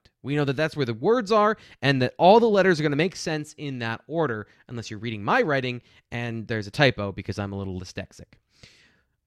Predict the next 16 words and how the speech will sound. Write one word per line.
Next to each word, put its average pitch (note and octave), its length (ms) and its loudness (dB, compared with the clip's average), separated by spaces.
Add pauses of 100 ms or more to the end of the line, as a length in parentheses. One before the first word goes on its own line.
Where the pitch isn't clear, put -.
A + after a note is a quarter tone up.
(160)
Uh, - 180 -8
Sean C4 280 2
Clifford F3 380 0
is C#3+ 200 -6
having D#3 480 0
trouble C3 520 0 (100)
reading G#3+ 400 2
the G#3+ 80 4
defense G#2+ 640 -10 (200)
properly A2 640 -4 (320)
in C3+ 260 -6
Mike B2+ 240 -6
Yurcich's G#2+ 520 -12
new A2+ 160 -8
offense. E3 380 -2
The, D3 140 -10